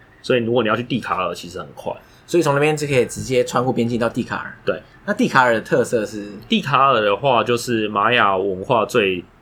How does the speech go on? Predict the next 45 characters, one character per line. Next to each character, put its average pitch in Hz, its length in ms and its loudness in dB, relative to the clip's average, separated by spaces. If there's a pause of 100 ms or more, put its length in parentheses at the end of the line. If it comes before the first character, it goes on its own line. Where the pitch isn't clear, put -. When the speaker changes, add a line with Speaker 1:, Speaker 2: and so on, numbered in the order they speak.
(140)
Speaker 1:
大 95 240 6
的、 87 200 -4
最 120 160 0
具 117 120 -6
代 107 160 2
表 90 140 -2
性 101 180 -10
的 85 80 -8
城 82 300 -12
邦。 85 240 -8 (240)
目 143 160 0
前 101 260 -4 (400)
可 143 200 2
以， 139 260 0 (300)
应 165 120 -4
该 170 120 2
说 185 120 2
你 113 160 -4
现 175 160 -8
在 165 140 4
目 165 140 0
前 107 200 -4
最 156 140 2
容 117 180 2
易 123 80 0
去 120 140 -4
观 110 220 0
光 110 160 -2
的 98 80 -4
地 98 180 -6
方， 90 320 -8
Speaker 2:
就 123 140 -10
是 120 60 -6
蒂 113 60 -8
卡 139 60 4
尔。 117 40 4
Speaker 1:
最 92 60 -4
大 101 220 2
的 87 160 -2
就 98 160 -6
是 95 140 -10
蒂 98 100 -12
卡 - 160 -16
尔 - 60 -16
了。 - 200 -16